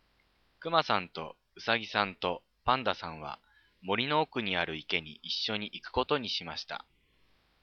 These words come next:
クマさんは赤色の水着。ウサギさんは青色の水着。パンダさんは緑色の水着を持っています。クマさんは、「私は泳げないから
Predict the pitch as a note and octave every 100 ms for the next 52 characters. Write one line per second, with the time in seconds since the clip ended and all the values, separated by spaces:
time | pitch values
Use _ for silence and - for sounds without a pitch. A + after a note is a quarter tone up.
0 | _ _ _ - D3 C#3 A#2+ G2 F2+ D#2+
1 | - _ F#2 - A2 G#2+ G2+ F#2 F2 D#2+
2 | E2 D#2 - _ _ _ _ _ _ _
3 | _ _ - - A#2+ A#2+ A#2+ A2 G#2+ G2+
4 | F#2+ - F#2 F#2+ A#2+ A#2+ A2 G2+ F2+ F2
5 | E2+ E2 - _ _ _ _ _ _ _
6 | _ C3 C3+ A2+ - F2+ E2 D#2+ D2+ _
7 | _ F#2 A2 B2+ C3 B2 B2 A#2 A2 G#2
8 | A2 G#2+ G2 - - D#2 D2+ - - _
9 | _ _ _ _ _ _ _ _ _ _
10 | _ _ _ D3+ D3+ B2+ G#2 F2+ D#2+ -
11 | - _ _ _ _ _ - F#2+ B2 C3+
12 | C3+ B2 C3 D3+ D3+ A#2 F#2 F2 D#2